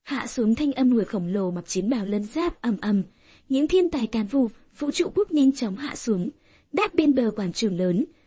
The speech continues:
sau đó dọc theo con đường đi thẳng về phía cao ốc số tám trăm hai mươi lăm. Quảng trường lớn có những con đường đi thông tới từng cao ốc. Xem kìa, cao ốc số tám trăm hai mươi lăm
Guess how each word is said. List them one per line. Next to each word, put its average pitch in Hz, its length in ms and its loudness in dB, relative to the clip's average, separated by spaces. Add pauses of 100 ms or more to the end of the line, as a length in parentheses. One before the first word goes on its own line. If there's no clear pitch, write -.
(160)
sau 381 200 -6
đó 233 160 0
dọc 277 180 -6
theo 320 120 -2
con 269 260 2
đường 214 180 4
đi 285 140 4
thẳng 226 220 -2
về 175 120 0
phía 190 200 -2
cao 269 200 -8
ốc - 180 -8
số 190 260 -4
tám 190 240 -6
trăm 208 200 -6
hai 202 160 -4
mươi 190 120 0
lăm. 190 220 2 (280)
Quảng 202 200 0
trường 262 220 2
lớn 240 340 6
có 349 100 -2
những 285 160 2
con 294 180 2
đường 214 240 2
đi 233 120 2
thông 220 180 -6
tới 180 180 -2
từng 196 180 -4
cao 190 160 -6
ốc. 294 260 -6 (280)
Xem 370 220 -2
kìa, 349 220 4 (300)
cao 240 180 0
ốc 320 140 -2
số 214 260 0
tám 185 180 -4
trăm 226 200 -2
hai 214 160 -2
mươi 190 140 -6
lăm 196 200 -2